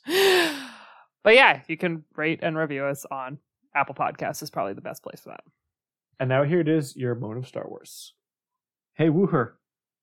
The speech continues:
Speaker 1: Yeah?
Speaker 2: What do you call someone who speaks three languages?
Speaker 1: Trilingual.
Speaker 2: Someone who speaks two languages.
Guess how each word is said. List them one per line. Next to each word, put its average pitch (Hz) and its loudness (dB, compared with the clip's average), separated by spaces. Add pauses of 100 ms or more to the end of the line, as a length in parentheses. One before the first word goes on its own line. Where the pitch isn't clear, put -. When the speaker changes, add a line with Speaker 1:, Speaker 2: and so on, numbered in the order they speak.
(460)
Speaker 1:
Yeah? 160 4 (840)
Speaker 2:
What 143 0
do 190 4
you 202 2
call 226 2
someone 180 4
who 170 6
speaks 180 2
three 160 2
languages? 120 -4 (1160)
Speaker 1:
Trilingual. 147 2 (680)
Speaker 2:
Someone 170 2
who 165 6
speaks 190 -2
two - -2
languages. 120 -6